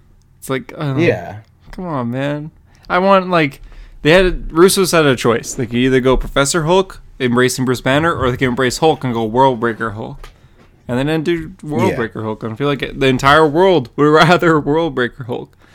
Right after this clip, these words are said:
Speaker 1: I think Professor Hulk had a really good moment with the, uh, gauntlet. I thought that was a fantastic moment. But besides that, no,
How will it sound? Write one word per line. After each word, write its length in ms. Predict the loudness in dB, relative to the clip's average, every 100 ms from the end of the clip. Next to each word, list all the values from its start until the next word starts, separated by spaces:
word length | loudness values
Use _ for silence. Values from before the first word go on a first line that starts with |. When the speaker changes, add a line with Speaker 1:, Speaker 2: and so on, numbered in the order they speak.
| -2
Speaker 1:
I 80 | 4
think 120 | 6 6
Professor 300 | 2 2 0
Hulk 220 | 0 -2
had 280 | -2 2 4
a 60 | 4
really 280 | 4 2
good 160 | 2 2
moment 540 | 2 0 2 0 -2
with 140 | -8 -4
the, 180 | 0 0
uh, 220 | 0 -2 -2
gauntlet. 400 | -2 0 -4 -8 -14 _ _ -8
I 60 | -4
thought 120 | 0
that 80 | 2
was 140 | 2
a 40 | -2
fantastic 640 | -6 -2 -2 -2 -4 -8
moment. 340 | -8 -10 -14 -18 _ _ _ _ _ _ _ -2
But 400 | 2 2 0 -4 -14 _ _ _
besides 280 | -8 -2 0
that, 260 | 2 0 -2
no, 260 | -12 -14